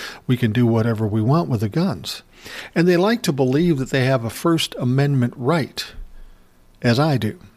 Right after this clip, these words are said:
That means you get to say whatever you want. Well, unfortunately, they seem to forget that when you say certain things, there may be consequences.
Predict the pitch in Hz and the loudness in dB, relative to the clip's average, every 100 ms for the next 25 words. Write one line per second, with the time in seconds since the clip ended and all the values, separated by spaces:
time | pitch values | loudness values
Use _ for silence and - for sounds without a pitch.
0 | _ _ - - - 123 123 120 131 127 | _ _ -20 -20 -4 0 4 2 2 2
1 | 117 123 - 123 - 113 113 214 120 113 | 2 0 0 -4 0 0 0 0 0 0
2 | 107 107 110 120 139 220 214 - - - | 0 -2 0 2 4 2 2 -4 -14 -18
3 | - - _ - - - - - 151 160 | -20 -20 _ -20 -20 -20 -20 -4 2 2
4 | 156 - 233 - 156 123 131 123 123 117 | 2 2 0 2 0 2 2 2 2 0
5 | 185 151 120 - 120 139 127 - 113 123 | 0 0 0 0 0 2 0 0 -4 0
6 | 123 117 107 - 196 175 - 120 117 98 | 0 2 0 0 0 0 0 0 0 -4
7 | 110 101 131 123 120 117 117 117 110 160 | -2 -2 -4 0 2 4 2 0 -2 0
8 | 160 151 120 - 101 95 - - | 2 2 -2 0 -2 -2 -10 -12